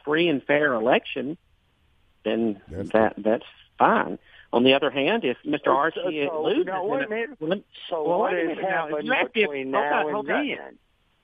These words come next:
Speaker 1: Well, well, hold on. Let me finish my question, okay? Your answer.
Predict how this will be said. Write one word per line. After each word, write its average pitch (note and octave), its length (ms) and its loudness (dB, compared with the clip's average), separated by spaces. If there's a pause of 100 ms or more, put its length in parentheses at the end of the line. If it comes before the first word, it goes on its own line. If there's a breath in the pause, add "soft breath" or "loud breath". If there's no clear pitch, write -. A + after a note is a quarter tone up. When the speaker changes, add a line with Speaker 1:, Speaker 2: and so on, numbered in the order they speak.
(400)
Speaker 1:
Well, D#3 180 2
well, C#3 120 0
hold F3 160 4
on. C3 180 4 (120)
Let D3+ 140 -2
me F3 180 -2
finish F#3 260 2
my - 80 0
question, F3 500 2
okay? G#2 340 -4 (360 soft breath)
Your C3 200 4
answer. - 380 -2